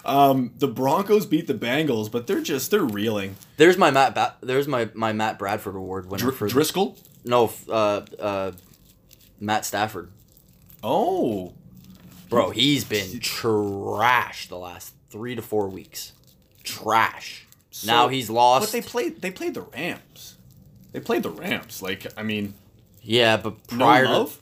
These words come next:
Speaker 2: prior to that, they played a Bears team without Trubisky, so that should be, like, a
Speaker 1: Matt,
Speaker 2: big thing, right?
Speaker 1: Matt Stafford, twenty for thirty-three, two forty-five, a touchdown and a pick.
Speaker 2: Yeah, but it's
Speaker 1: Do you know what those numbers are
Speaker 2: Okay,
Speaker 1: to a, to a, to
Speaker 2: did
Speaker 1: a
Speaker 2: you
Speaker 1: Jacksonville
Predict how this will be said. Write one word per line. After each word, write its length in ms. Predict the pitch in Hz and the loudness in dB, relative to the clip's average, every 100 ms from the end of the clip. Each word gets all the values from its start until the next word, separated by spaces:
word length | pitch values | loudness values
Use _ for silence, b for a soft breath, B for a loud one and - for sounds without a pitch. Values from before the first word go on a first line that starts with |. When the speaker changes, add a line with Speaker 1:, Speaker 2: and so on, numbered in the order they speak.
| _ | _
Speaker 2:
prior 260 | - 135 | 0 2
to 60 | 135 | 2
that, 160 | 127 120 | 0 -2
they 80 | 113 | -4
played 220 | 127 117 | 0 -2
a 40 | |
Bears 420 | 107 113 113 117 - | 0 -2 -2 -2 -6
team 240 | 120 113 | -4 -4
without 300 | 104 110 107 | 0 2 2
Trubisky, 480 | 104 117 147 - 101 | 2 4 4 4 -2
so 120 | 110 | 2
that 200 | 113 143 | 4 4
should 100 | 107 | 0
be, 100 | 123 | 0
like, 120 | 113 | -2
a 40 | 117 | 0
Speaker 1:
Matt, 200 | 202 - | -2 -2
Speaker 2:
big 60 | |
thing, 240 | - 139 101 | 0 -2 0
right? 180 | 98 120 | -2 -2
Speaker 1:
Matt 200 | 107 - | -2 -4
Stafford, 420 | 165 175 175 156 | 2 2 2 -4
twenty 240 | 180 190 | -2 -2
for 120 | 202 170 | 0 -2
thirty-three, 560 | - 170 151 - 156 | 0 2 0 -2 -4
two 180 | 151 165 | -2 -6
forty-five, 600 | 156 143 131 123 131 127 | 0 2 2 2 2 2
a 40 | 110 | 0
touchdown 460 | - 127 123 120 | -2 -2 -2 -2
and 80 | 113 | -4
a 40 | 95 | -6
pick. 520 | - 170 165 - - b b b b b b b | 2 2 2 -4 -20 b b b b b b b
Speaker 2:
Yeah, 240 | 104 113 | 0 2
but 160 | 113 117 | 2 0
it's 80 | 208 | 2
Speaker 1:
Do 60 | |
you 60 | 277 | 4
know 80 | 339 | 6
what 60 | |
those 180 | 254 202 | 8 8
numbers 280 | 208 220 202 | 6 4 4
are 120 | 214 | 4
Speaker 2:
Okay, 260 | - 170 - - | 6 4 4 -2
Speaker 1:
to 240 | 190 180 | 0 2
a, 0 | |
to 0 | |
a, 40 | 151 | 4
to 40 | |
Speaker 2:
did 140 | 165 | 4
Speaker 1:
a 60 | 170 | 2
Speaker 2:
you 60 | 156 | 2
Speaker 1:
Jacksonville 320 | 151 147 | 4 4